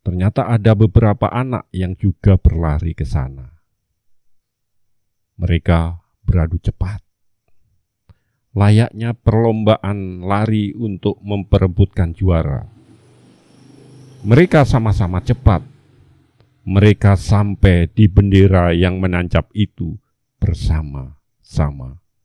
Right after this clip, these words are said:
pula. Mistat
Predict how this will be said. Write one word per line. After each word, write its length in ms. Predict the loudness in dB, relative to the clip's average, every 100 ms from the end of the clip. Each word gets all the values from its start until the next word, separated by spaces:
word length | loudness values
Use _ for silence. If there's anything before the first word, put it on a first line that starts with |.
| _ _ _ _
pula. 560 | -8 -6 -6 -12 -18 _ _ _ _ _ _ _ _ _ _ _ _ _ _ _ _ _ _ _ _ _ _
Mistat 480 | -6 -4 0 0